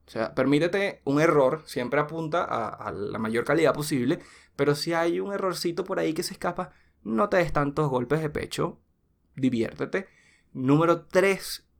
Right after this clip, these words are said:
no te pongas presiones por compararte con, con el estándar que tú mismo estás poniendo. O sea, no hay, no hay una duración ideal. Hay un momento en el que te sientes cómodo y ese es lo mejor que puedes hacer.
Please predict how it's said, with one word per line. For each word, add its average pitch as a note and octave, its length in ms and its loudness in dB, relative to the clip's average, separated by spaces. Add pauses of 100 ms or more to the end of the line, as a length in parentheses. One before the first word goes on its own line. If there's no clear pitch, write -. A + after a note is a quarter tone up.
(140)
no D#3+ 180 0
te G3+ 100 0
pongas G3 340 -2
presiones E3+ 640 0
por D3 140 -2
compararte B2 560 0
con, B2+ 260 -4
con A#2+ 180 -8
el A2+ 100 -2
estándar B2+ 1040 0
que A#2 120 -8
tú B2 100 -8
mismo C3+ 220 -4
estás B2+ 160 -12
poniendo. D3+ 480 -6
O - 420 -20
sea, A#2+ 420 -2 (460)
no C3+ 180 2
hay, C3+ 220 0
no C#3 160 2
hay C#3+ 100 4
una D#3 160 4
duración C3 640 0 (320)
ideal. G#2 640 0 (580)
Hay A#2+ 200 2
un C3+ 80 2
momento E3+ 400 2
en C#3+ 80 0
el B2 100 -2
que A#2+ 100 -4
te G#2+ 100 -6
sientes A#2 460 -4
cómodo G#3 520 2
y B2+ 120 0
ese B2 220 -4
es B2 60 -6
lo B2+ 160 -2
mejor A2+ 280 -6
que A2+ 80 -6
puedes A2+ 220 -6
hacer. - 400 -14